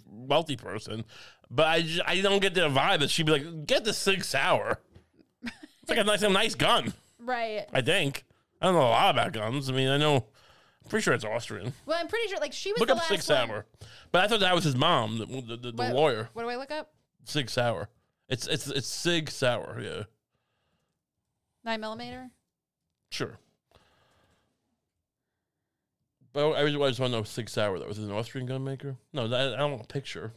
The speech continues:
Speaker 1: <laughs> Look up, just, this is what, I didn't want nine millimeter. You added the nine millimeter. I said, "Sure, I should have held my ground." Held my ground. That's funny. <laughs> There we go. Wikipedia. Swiss or German?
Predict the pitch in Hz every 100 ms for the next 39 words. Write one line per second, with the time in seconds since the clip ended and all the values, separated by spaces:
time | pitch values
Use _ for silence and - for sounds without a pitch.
0 | - - _ _ _ _ _ _ _ _
1 | _ _ 147 185 151 156 156 202 190 -
2 | 185 202 180 156 131 117 98 139 160 160
3 | 147 131 127 120 123 120 117 131 - 127
4 | 123 107 131 127 113 _ - 120 113 104
5 | 104 107 110 - _ _ _ 131 107 104
6 | 98 110 117 107 110 101 _ - - -
7 | - _ _ - _ _ _ _ 320 -
8 | - _ _ _ _ _ _ _ 131 107
9 | - - _ _ _ _ _ _ _ _
10 | _ _ 165 170 165 135 135 123 - _
11 | _ _ _ _ _ _ _ _ _ _
12 | _ _ _ _ _ _ _ _ _ _
13 | _ _ _ _ _ _ - - 185 180
14 | 131 127 110 -